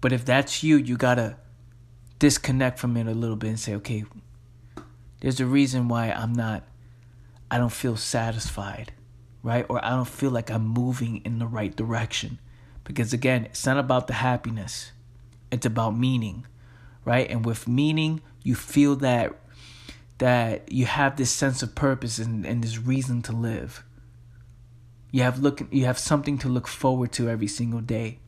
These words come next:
That creates this direction that you're moving forward, that things are in motion, that things are happening, right? And that alone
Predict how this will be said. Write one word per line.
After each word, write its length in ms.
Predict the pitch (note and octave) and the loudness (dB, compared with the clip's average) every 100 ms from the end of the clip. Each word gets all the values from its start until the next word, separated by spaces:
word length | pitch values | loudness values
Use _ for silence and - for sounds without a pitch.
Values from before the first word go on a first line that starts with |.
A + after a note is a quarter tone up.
| - - - - - - - - - - - - - - - - - - - - - | -20 -20 -20 -20 -20 -20 -20 -20 -20 -20 -20 -20 -20 -20 -20 -20 -20 -20 -20 -8 4
That 200 | C#3 C3+ | 4 4
creates 400 | - C#3+ C3 - | 4 4 4 0
this 180 | B2+ A#2 | -2 0
direction 720 | C#3 B2 B2+ B2+ - A2+ G#2 - - - - - - - - - - - - - - - - | -2 2 2 2 0 -4 -4 -10 -20 -20 -20 -20 -20 -20 -20 -20 -20 -20 -20 -20 -20 -20 -8
that 180 | - A2+ | -4 0
you're 100 | C3 | 2
moving 340 | B2+ B2+ B2+ A2 | 2 2 0 -2
forward, 540 | - C3 A#2+ A2+ G#2+ | 0 2 2 2 -4
that 180 | G#2+ - | -8 -2
things 260 | C#3 C3+ | 0 0
are 120 | B2+ B2 | 0 0
in 120 | A#2 | 0
motion, 500 | A#2 B2+ B2 - A2+ | 2 0 0 -2 -2
that 180 | G#2+ - | -4 -2
things 260 | C#3 C#3 | 0 0
are 80 | B2 | 0
happening, 640 | - - C3+ - A#2 A2+ A#2 - - - | 0 2 0 0 -4 -4 -8 -14 -20 -6
right? 260 | B2 C3+ - | 2 2 2
And 160 | B2+ | 2
that 140 | B2+ C3+ | 2 2
alone 400 | C#3 C#3+ D3 C#3 | 4 4 2 0